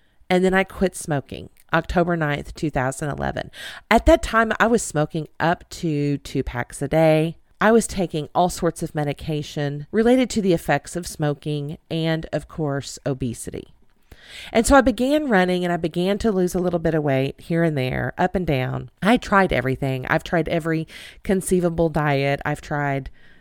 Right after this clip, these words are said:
I've tried everything. Probably the most success in terms of weight loss that I had was during the Homeland Get Healthy Challenge in two thousand and sixteen,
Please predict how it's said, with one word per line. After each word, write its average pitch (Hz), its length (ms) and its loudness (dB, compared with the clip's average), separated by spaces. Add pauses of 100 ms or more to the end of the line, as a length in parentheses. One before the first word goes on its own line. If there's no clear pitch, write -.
I've 147 100 -4
tried 135 240 -4
everything. - 460 -8 (1000)
Probably 294 360 6
the 196 560 0 (120)
most 185 520 4
success - 920 2
in 165 180 -2
terms 175 560 -2
of 147 300 -4
weight 151 320 0
loss 143 340 2
that 156 140 -4
I 143 100 0
had 135 540 -2 (400)
was 170 280 4
during 165 320 -2
the 151 140 -2
Homeland 160 440 -2
Get 143 140 -2
Healthy 147 340 -2
Challenge 131 560 -6
in 143 160 -6
two 156 180 -4
thousand 143 400 -4
and 127 140 -6
sixteen, - 680 -12